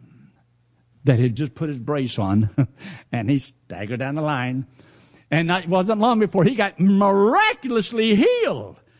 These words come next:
and tore off that thing. I th-, <laughs> I th-, he got up because he was walking around, and then he sat down in his car, and he, 'cause he had to get out of the back, and he put it on.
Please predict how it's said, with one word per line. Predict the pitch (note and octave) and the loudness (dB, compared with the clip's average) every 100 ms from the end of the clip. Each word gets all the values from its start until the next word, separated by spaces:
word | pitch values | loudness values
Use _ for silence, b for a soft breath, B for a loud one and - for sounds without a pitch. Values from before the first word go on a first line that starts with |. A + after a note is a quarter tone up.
| b b b b _ - | b b b b _ -4
and | E3+ - | -4 -2
tore | - F#4 | -2 2
off | E4+ D#4+ - | 2 0 -2
that | C4+ - - | -6 -4 -4
thing. | D#4+ A3 | -2 -2
I | F#3+ | -8
th-, | - _ _ | -14 _ _
<laughs> | _ _ | _ _
I | G#3+ | -6
th-, | - - _ _ _ - - b b b b b b _ | -6 -16 _ _ _ -14 -14 b b b b b b _
he | - A#3 | -6 -2
got | C4+ D4 | -2 -2
up | - | -6
because | - A3 | -6 -4
he | G3 | -2
was | F3+ | -2
walking | B3+ A#3+ | -4 -4
around, | A3+ C#4 - - | -2 -4 -6 -2
and | G#3 | 0
then | D4 | 0
he | C#4 | -2
sat | C4+ G#3 | -6 -6
down | A#3+ | -6
in | A3 | -6
his | |
car, | - C4 | -6 -6
and | F#3+ G3+ | -4 -4
he, | G3 F3+ _ _ | -4 -8 _ _
'cause | G3 | -6
he | F3+ | -4
had | F3 | -4
to | E3+ | -6
get | |
out | F3+ | -6
of | D3+ | -6
the | |
back, | F3+ - B B B | -8 -10 B B B
and | B3 A#3 | 0 0
he | |
put | - - D#4+ | 0 2 2
it | F4 | 2
on. | G4+ A4+ G#4+ G2 C#2+ | -2 -4 -6 -8 -12